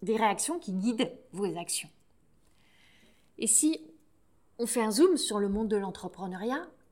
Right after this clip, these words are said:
il y a beaucoup d'entrepreneurs qui souffrent, c'est vrai.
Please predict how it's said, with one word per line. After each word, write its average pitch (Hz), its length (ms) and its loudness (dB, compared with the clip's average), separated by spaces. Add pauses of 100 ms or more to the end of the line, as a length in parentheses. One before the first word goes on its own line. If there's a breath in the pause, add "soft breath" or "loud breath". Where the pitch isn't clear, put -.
(220)
il 196 60 -10
y - 20 -4
a 202 40 -4
beaucoup 240 420 0
d'entrepreneurs 185 720 -4
qui - 120 -10
souffrent, - 560 -8
c'est 208 260 -2
vrai. 196 340 -10